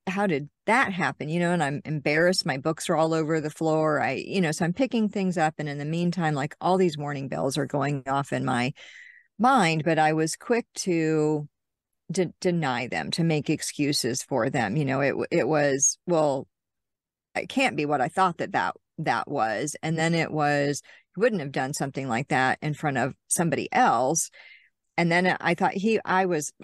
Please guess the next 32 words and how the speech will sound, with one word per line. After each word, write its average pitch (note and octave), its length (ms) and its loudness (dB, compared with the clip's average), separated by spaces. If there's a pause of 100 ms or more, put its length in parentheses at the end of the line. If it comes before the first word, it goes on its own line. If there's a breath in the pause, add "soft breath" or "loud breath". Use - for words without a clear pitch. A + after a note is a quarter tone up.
(220)
you D#3 100 -4
know, A2 80 -6
a D3+ 40 -6
hundred D#3+ 340 0
pounds, D#3 400 0
five, D3 360 0
six. C#3+ 400 -4
He E3 140 0
was D#3 160 -2
close D3+ 300 -2
to D3 120 0
right C#3+ 300 2
around C#3+ 380 -2
six - 260 -2
foot - 300 -2
tall, D3 340 0
two E3 220 0
hundred D#3+ 360 -2
pounds. C#3 400 -2
I - 120 -4
thought, C#3+ 220 0
"Well, D#3 100 0
maybe F3+ 260 2
he E3+ 160 0
didn't D#3 300 -2
mean D3+ 240 -4
to C3+ 280 -8
do C#4+ 220 2
that G#2 240 0
as C#3 160 -4
hard C3+ 300 -2
as, B2+ 340 -6